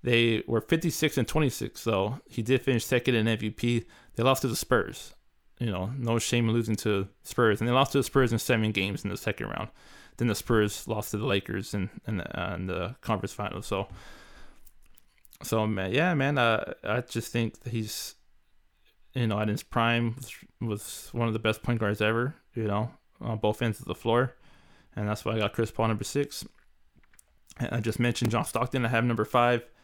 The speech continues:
Um, I think we know, we know a lot about Stockton. Obviously, lost two finals to Michael Jordan in ninety-seven and ninety-eight with the Jazz. Um,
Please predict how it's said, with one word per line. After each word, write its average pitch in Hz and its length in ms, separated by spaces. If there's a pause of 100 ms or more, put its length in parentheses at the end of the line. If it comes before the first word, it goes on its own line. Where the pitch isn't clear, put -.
(380)
Um, - 400
I - 60
think 123 180
we 123 100
know, 117 380 (1200)
we 156 120
know 135 160
a 127 240
lot 127 180
about 117 240
Stockton. 120 540 (100)
Obviously, 117 600 (440)
lost 113 480 (680)
two 143 180
finals 123 460
to 127 120
Michael 113 320
Jordan 117 320
in 113 80
ninety-seven 110 460
and 113 80
ninety-eight 110 480
with 107 100
the 113 60
Jazz. 104 580 (640)
Um, 104 540